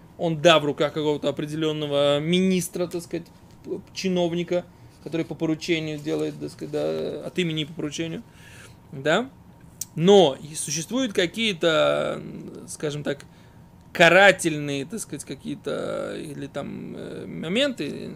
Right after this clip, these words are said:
за слово карательное нехорошо, так сказать, упоминать надо, может быть, да, имеется в виду наказательные, так сказать, воспитательные какие-то такие моменты, да, которые, или там, ключи гнева, которые тоже находятся непосредственно. То есть, как бы, Гемара здесь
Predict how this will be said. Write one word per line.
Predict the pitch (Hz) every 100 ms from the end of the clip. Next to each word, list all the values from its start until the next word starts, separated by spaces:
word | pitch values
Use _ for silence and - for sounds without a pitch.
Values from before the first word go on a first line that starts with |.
| 151
за | 147
слово | 151 139
карательное | 151 147 147 147
нехорошо, | - 208 156 160 -
так | -
сказать, | - 175
упоминать | 175 202 - -
надо, | - 175
может | - -
быть, | - -
да, | -
имеется | 80 -
в | 170
виду | 165
наказательные, | - 143 156 185 156 - -
так | -
сказать, | 156 - - - -
воспитательные | 160 - 160 - 185 185 165 147 139
какие-то | 180 220 160 - -
такие | 147 - -
моменты, | 165 185 233 208
да, | 202 -
которые, | 175 180 190 196 - - - - - -
или | 151 139
там, | 139 135
ключи | - 190 - 214
гнева, | 202 285 330 247
которые | 190 180 214
тоже | 208 196
находятся | 185 175 165
непосредственно. | 160 - 147 -
То | 202
есть, | 196
как |
бы, | 202 - - - - -
Гемара | 175 185 220 277
здесь | 190 240 -